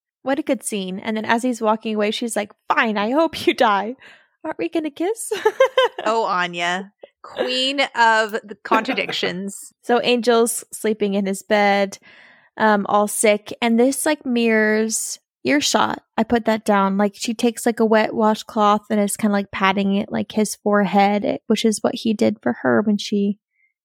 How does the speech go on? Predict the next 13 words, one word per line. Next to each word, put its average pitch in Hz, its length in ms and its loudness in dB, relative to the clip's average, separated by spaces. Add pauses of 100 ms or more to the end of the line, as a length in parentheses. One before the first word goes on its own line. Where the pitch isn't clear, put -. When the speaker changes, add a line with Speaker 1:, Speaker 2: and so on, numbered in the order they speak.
(160)
Speaker 1:
could 226 120 4
hear 208 160 2
everyone's 202 340 0
thoughts. - 560 -2 (200)
Speaker 2:
This 233 140 -8
is, 247 140 0
like, 254 160 0
the 220 60 -10
third 208 260 2
time 202 240 2
that 190 100 -2
she 208 160 -2
said, 180 380 0